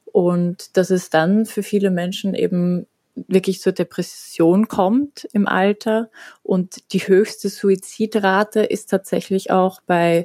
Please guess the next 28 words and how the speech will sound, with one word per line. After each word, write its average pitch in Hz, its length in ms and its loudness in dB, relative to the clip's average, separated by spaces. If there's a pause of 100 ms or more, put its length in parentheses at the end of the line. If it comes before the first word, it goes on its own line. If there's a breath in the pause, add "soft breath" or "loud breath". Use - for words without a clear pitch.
Männern 175 600 2
über 196 340 0
fünfundsechzig. 180 1040 -4
Es 185 180 -4
ist - 140 -6
dann 180 500 0
sehr 185 380 0
oft 190 200 -2
der 180 120 -2
Fall, 175 340 -2
dass 175 220 -4
man 165 100 0
sich 175 220 0
auch 170 80 2
dann 165 180 0
das 165 160 -4
Leben 175 300 4
nimmt, 180 260 2
weil 175 120 2
man 170 140 2
nicht 170 200 -6
mehr 160 120 0
weiß, 160 440 2 (480 loud breath)
wo 165 440 2
ist 180 140 0
eigentlich 170 420 0
mein 156 200 -4
Platz - 600 -4